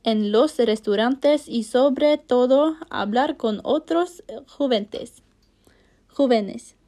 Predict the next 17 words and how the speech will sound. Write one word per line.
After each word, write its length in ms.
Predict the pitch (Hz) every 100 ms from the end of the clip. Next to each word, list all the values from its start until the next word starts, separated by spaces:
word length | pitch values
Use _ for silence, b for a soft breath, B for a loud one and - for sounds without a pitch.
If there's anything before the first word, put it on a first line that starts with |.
| _ _ _ _ _ _ _ b b b _ -
En 180 | 277 269
el 140 | 233
futuro 600 | - 214 269 302 320 320
quiero 560 | 240 220 240 262 277 277 b b b b -
viajar 840 | 220 220 208 208 262 285 330 - _ -
a 320 | 220 208 -
un 260 | - 294 311
país, 440 | - 240 277 302 - - _ -
eh, 260 | 226 214 -
hispanohablante 1400 | 226 - 226 220 208 196 196 196 208 233 262 302 339 339 b b b
y 160 | 262 311
trabajar 720 | 247 202 208 233 - 269 262
con 300 | - 202 196 -
a-, 300 | 208 - - _ -
alguna 760 | 226 220 254 285 294 302 - -
organización 920 | 226 220 214 220 214 - - 294 359 403 - _
humanitaria. 1040 | 226 220 214 208 208 208 - 262 247 202